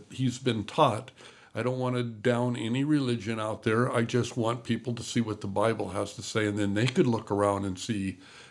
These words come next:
if this is the truth or if it's not the truth. And, uh, uh, it's like, just like we were talking about, Jesus only had the Hebrew Aramaic scriptures, and in that,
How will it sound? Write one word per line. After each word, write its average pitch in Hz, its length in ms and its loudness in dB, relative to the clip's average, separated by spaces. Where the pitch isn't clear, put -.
if 101 240 0
this - 240 0
is 95 160 -10
the 95 80 -4
truth 95 340 -4
or 107 140 -2
if 101 140 -6
it's - 180 -10
not 101 220 -6
the - 100 -12
truth. 104 360 -6
And, 110 180 -4
uh, 117 180 0
uh, 113 380 0
it's - 180 2
like, 156 300 6
just 131 280 4
like 127 160 2
we 135 100 6
were 120 60 4
talking 127 580 4
about, 113 440 2
Jesus 123 480 4
only 120 280 4
had 117 280 2
the 107 100 0
Hebrew 117 400 2
Aramaic 113 380 2
scriptures, - 640 0
and 107 180 0
in 131 260 6
that, 113 360 -2